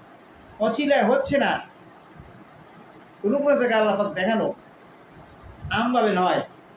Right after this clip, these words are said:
হযরত রাসূল করিম সাল্লাল্লাহু আলাইহি ওয়াসাল্লামের ওছিলায়। কারণ রাসূল সাল্লাল্লাহু আলাইহি ওয়াসাল্লাম তো রাহমাতুল আলামিন, কিন্তু অন্তরের অবস্থা তাদের কি অবস্থা? বানর বা শুয়োরের আকৃতি পরিণত করে। আর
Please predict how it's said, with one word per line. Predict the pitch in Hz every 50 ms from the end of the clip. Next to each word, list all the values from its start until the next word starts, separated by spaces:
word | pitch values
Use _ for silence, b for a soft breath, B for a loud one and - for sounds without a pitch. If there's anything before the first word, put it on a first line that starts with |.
| -
হযরত | - 180 180
রাসূল | 190 190 - 285
করিম | 285 269 -
সাল্লাল্লাহু |
আলাইহি | - 214 196 190 -
ওয়াসাল্লামের | 175 - 202 190 190 180 165
ওছিলায়। | 160 - - 170 156 139 127
কারণ | 123 - 165 190
রাসূল | 214 208 269 262
সাল্লাল্লাহু | 240 285 294 294 294 294 277
আলাইহি | 294 294 302 311 320
ওয়াসাল্লাম | 320
তো | 302
রাহমাতুল | 311 302 311 311 302 302 277
আলামিন, | 233 180 156 - - - - - - - - - - - - - - - - - - - - - - - - - - - - - - - -
কিন্তু | 190 214 214 269 233
অন্তরের | 226 233 240 262 - 311 302 294
অবস্থা | 294 294 302 311 302 277 247
তাদের | 202 247 240 220 -
কি | 190 220 202
অবস্থা? | 180 170 - 220 240 233 - - 156 147
বানর | 139 147 180 220 262 302 311 302
বা | 285 269 226 190
শুয়োরের | - - - 240 240 240 233 214 208
আকৃতি | 196 - - 208 202 214 214 202 190
পরিণত | 185 175 156 143 143
করে। | 135 - - 113 - - - - - - - - - - - - - - - - - - - - - - - - - - - - - - - - - - - - - - - - - - - - - - - - - - - - - - - - - - -
আর | 196